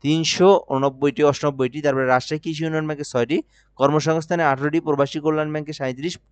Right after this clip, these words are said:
সঞ্চয়ে একশো চোদ্দটি,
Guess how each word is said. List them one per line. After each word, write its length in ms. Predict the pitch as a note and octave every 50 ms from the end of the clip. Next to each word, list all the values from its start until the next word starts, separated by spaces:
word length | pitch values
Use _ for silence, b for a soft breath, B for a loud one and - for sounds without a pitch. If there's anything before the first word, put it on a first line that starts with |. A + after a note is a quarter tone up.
| _ _
সঞ্চয়ে 540 | - - C3+ C3 B2+ B2+ C#3+ D3+ F#3+ A#3 E4+ _ _ _ _ _ _ _ _ _ _ _ _ _ _ _ _ _ _ _ _ -
একশো 280 | A#2+ C3+ C3 - D3 D3
চোদ্দটি, 500 | C#3+ - D#3 C#3+ C3 A#2+ B2 A2+ G#2